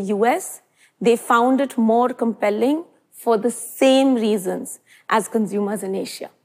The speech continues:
Consumers who engage in conversational commerce spend forty percent more, with higher satisfaction and lower returns.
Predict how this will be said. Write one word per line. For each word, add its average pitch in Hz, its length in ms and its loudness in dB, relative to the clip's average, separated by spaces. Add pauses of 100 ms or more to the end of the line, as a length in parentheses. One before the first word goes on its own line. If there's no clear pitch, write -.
(1080)
Consumers 247 720 2
who 240 100 0
engage 226 560 0
in 269 120 0
conversational 214 760 -2
commerce 196 580 -4 (220)
spend 226 440 0
forty 233 460 0
percent 240 580 -4
more, 185 360 -2 (640)
with - 180 -4
higher 226 500 2
satisfaction 233 1000 -2 (300)
and 190 320 0
lower 196 300 4
returns. - 640 -8